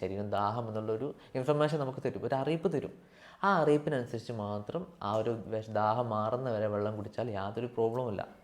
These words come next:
നമ്മൾ വെള്ളം കുടി കൂടിയാൽ ഉണ്ടാകുന്ന ഒരു അസുഖമാണ് മുടി കൊഴിച്ചിൽ, അതുപോലെ തന്നെ ജോയിൻറ്റ്സ് പെയിൻ, നമുക്ക് ശരീരാസകല വേദന, തലവേദന, ഇതൊക്കെ, ഇതൊക്കെ വെള്ളം കുടി കൂടിയാൽ ഉണ്ടാവുമെന്ന് ആരെങ്കിലും പറഞ്ഞു തന്നിട്ടുണ്ടോ? ഇല്ലല്ലോ. അപ്പോൾ അവർ അനാവശ്യമായിട്ട് ലിറ്റർ കണക്കിന് വെള്ളം കുടിച്ചോളൂ, കുടിച്ചോളൂ, കുടിച്ചോളൂ, വെള്ളം കുടിക്കുന്നത് നല്ലതാണെന്നാണ് പറഞ്ഞിട്ടുള്ളത്.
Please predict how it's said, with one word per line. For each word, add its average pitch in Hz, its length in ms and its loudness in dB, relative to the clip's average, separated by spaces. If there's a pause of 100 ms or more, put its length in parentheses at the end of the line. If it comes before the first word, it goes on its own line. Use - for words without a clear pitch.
നമ്മൾ 135 160 4
വെള്ളം 143 300 6
കുടി 151 140 4
കൂടിയാൽ 139 360 4
ഉണ്ടാകുന്ന 131 400 2
ഒരു 135 80 -2
അസുഖമാണ് 123 360 0
മുടി 110 160 0
കൊഴിച്ചിൽ, 117 320 -2 (140)
അതുപോലെ 113 300 0
തന്നെ 117 160 -2
ജോയിൻറ്റ്സ് 110 400 -2
പെയിൻ, 110 260 -2 (180)
നമുക്ക് 110 200 -6
ശരീരാസകല 113 600 0
വേദന, 104 460 0 (140)
തലവേദന, 104 500 2
ഇതൊക്കെ, 104 320 -4 (480)
ഇതൊക്കെ 147 220 10
വെള്ളം 139 340 8
കുടി 147 140 6
കൂടിയാൽ 135 340 6
ഉണ്ടാവുമെന്ന് 123 560 4
ആരെങ്കിലും 113 420 0
പറഞ്ഞു 104 200 0
തന്നിട്ടുണ്ടോ? 92 400 -8 (160)
ഇല്ലല്ലോ. 127 300 -2 (1000)
അപ്പോൾ 117 140 4
അവർ 104 200 8
അനാവശ്യമായിട്ട് 139 840 2 (160)
ലിറ്റർ 120 220 -2
കണക്കിന് 135 220 -2
വെള്ളം 120 280 2
കുടിച്ചോളൂ, 120 400 2
കുടിച്ചോളൂ, 117 360 0
കുടിച്ചോളൂ, 110 460 0
വെള്ളം 104 240 -2
കുടിക്കുന്നത് 113 340 -4
നല്ലതാണെന്നാണ് 135 600 2
പറഞ്ഞിട്ടുള്ളത്. 98 440 -4